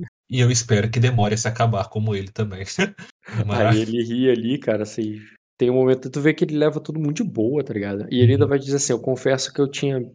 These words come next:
Speaker 2: é, muito mais receio de que um dia aparecesse uma lady de sangue de dragão, né, e seu irmão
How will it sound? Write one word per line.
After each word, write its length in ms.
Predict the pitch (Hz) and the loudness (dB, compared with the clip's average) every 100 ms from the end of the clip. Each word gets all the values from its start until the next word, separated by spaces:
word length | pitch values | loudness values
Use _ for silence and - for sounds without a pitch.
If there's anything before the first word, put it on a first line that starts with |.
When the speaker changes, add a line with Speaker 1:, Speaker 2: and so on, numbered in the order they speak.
| _ - | _ -2
Speaker 2:
é, 360 | 117 107 104 | 0 2 0
muito 340 | 104 117 120 135 | 0 -2 0 0
mais 220 | 123 117 | 2 2
receio 600 | 120 113 - 117 123 110 _ _ _ | 2 2 4 2 0 -10 _ _ _
de 220 | 123 110 | -4 -2
que 500 | 113 - 117 120 120 | -2 -4 -4 0 2
um 160 | 120 123 | 2 2
dia 360 | 104 110 127 117 | 2 2 2 2
aparecesse 720 | 120 113 104 - 117 113 - | 4 4 4 0 0 0 -2
uma 160 | 117 110 | 0 2
lady 420 | 107 113 113 110 | 2 0 0 -2
de 100 | 107 | 0
sangue 300 | - 110 101 | 0 -2 0
de 80 | 110 | 2
dragão, 500 | 110 98 101 113 113 _ - | 4 4 0 -4 -12 _ -8
né, 120 | 131 | -4
e 140 | 135 107 | -2 0
seu 180 | - 117 | 2 2
irmão 680 | 110 110 113 117 113 110 | 2 2 2 0 0 -4